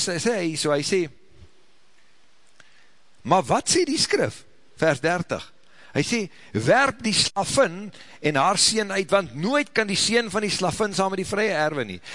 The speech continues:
Luister mooi, moet dit nie nou sien as, "O,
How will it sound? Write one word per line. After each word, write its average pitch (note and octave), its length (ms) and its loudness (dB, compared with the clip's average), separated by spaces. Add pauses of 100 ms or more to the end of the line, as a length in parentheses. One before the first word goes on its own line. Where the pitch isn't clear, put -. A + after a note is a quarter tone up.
Luister G#3 340 0
mooi, A3+ 300 0 (420)
moet D#3 200 0
dit D4 180 -2
nie E4 100 -2
nou A#3 180 2
sien A#3 320 2
as, F3+ 360 0 (220)
"O, A3+ 200 4